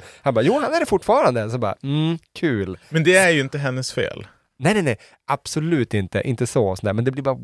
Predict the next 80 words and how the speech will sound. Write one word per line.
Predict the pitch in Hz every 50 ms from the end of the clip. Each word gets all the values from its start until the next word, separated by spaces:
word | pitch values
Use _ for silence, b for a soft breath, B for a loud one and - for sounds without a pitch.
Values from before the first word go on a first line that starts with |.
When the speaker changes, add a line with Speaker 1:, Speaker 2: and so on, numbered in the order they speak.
| 113 110
Speaker 1:
weird. | 131 143 139 123 110 104
Och | - 120
det | 131
är | 135
typ | - - 120 107
så | - 113
här, | 107 - b b b b
det | b 147 139 -
är |
nog | 170 160
inte, | 143 - 135 - _ _
så | - 135
här, | 117 - _ -
Pelle | - 175 160 156 160 175
tycker | 175 - 185 - -
inte | 131 113 - 110
om | 101 92 95 107
mig | 127 135 143 147 147
för | - -
att | 107 101
jag | 110 110 110 110
är | 104
nu | 98 95 92
tillsammans | 90 - - - 92 87 90 -
med | - 123
Speaker 2:
Ja, | 113 117 123
Speaker 1:
dig. | 127 120
Speaker 2:
ja, | 113 110 104 101 95 92 92 98
ja. | 110 110 -
Speaker 1:
Och, | - 123 120 120 -
och | - 127
jag | 120 127 131 131
liksom | 123 117 110 110
typ | 107
Speaker 2:
Men | 135 147
vad | 147 127
Speaker 1:
så | 110
här, | 113 117
Speaker 2:
ska | 131 139
hon | 151 139
Speaker 1:
"Jaha, | 107 90
Speaker 2:
göra | 87
då, | 87 87
Speaker 1:
okej", | 92 127 123 135 151 - 156 156
Speaker 2:
då? | 151
Speaker 1:
så | - 143
här, | 135 143
sånt. | 143 147 143 147 147 - - - -
Speaker 2:
Hon | 147 143
kan | - 120
Speaker 1:
Nej, | 117 117
Speaker 2:
inte, | 120 120 147
hon | 127 110
Speaker 1:
nej, | 135 131
men | 131 135
Speaker 2:
kan | 127
Speaker 1:
det | 143
Speaker 2:
inte | 123 131
styra | - - - 123 113 107 110
hans, | 110 117 143 143 110 92 - - 98
liksom. | 95 - - - 78 76 80 92 90 - _ -
Speaker 1:
Nej, | 117 113 113 117 117
absolut | 120 - - 131 113
inte | 110 117 113
så. | - 127 -
Men | 139 139 135
det | 165
är | 185
också | 170 - - 123
så | 135
här, | 113
typ | 104 - 101
bara, | - - - _ _ _
"Ah, | - 165
det | 196 196 170
här | 202 254
blir | 269 151
en | 107
bra | 101
fråga." | 92 107 98 95